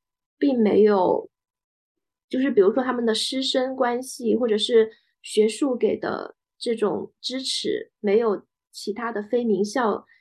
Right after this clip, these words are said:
那么比如说更加符合你的专业发展，更加符合你的兴趣爱好，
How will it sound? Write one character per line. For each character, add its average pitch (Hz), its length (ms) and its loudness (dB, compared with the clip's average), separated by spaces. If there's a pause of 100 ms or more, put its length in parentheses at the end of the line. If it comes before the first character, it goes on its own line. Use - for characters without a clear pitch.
(420)
那 254 140 -2
么 214 200 0 (100)
比 190 80 -2
如 208 80 -2
说 226 100 -4
更 269 140 -4
加 240 100 -2
符 220 220 -4
合 196 180 -4
你 208 120 2
的 - 100 -2
专 233 260 -6
业 233 140 -4
发 226 260 -6
展， 208 240 -6
更 233 120 -2
加 220 100 0
符 220 140 -10
合 202 100 2
你 190 60 0
的 190 80 0
兴 208 200 0
趣 208 140 -2
爱 196 220 -2
好， 208 200 -6